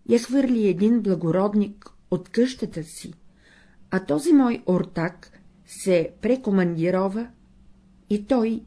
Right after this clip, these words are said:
я иска.“ „Е, не можете да я разделите ли?“ „Как? Тя е моя.“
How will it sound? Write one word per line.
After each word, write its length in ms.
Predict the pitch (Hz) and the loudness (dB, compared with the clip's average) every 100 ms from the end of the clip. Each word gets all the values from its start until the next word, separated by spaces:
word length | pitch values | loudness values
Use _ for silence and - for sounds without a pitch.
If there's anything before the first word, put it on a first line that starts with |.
| - | 0
я 140 | 202 185 | 4 4
иска.“ 580 | 151 - - - - - _ - - - _ - - - - 208 | 2 -4 -16 -16 -18 -20 _ -20 -20 -20 _ -20 -20 -20 -6 0
„Е, 220 | 214 208 - - - - | 0 -2 -18 -20 -20 -4
не 80 | 196 | 0
можете 420 | 220 220 220 220 | 0 0 -4 -2
да 120 | 202 | 0
я 160 | 196 180 | 2 0
разделите 580 | 165 160 170 208 254 294 | -2 -4 -2 0 2 2
ли?“ 280 | 220 170 - - - - - - - _ - - | 2 -4 -10 -20 -20 -20 -20 -20 -20 _ -20 -4
„Как? 460 | 220 214 208 - _ | 0 0 -2 -18 _
Тя 200 | - 233 | -2 0
е 80 | 240 | 4
моя.“ 460 | 302 320 202 160 | 4 6 2 -2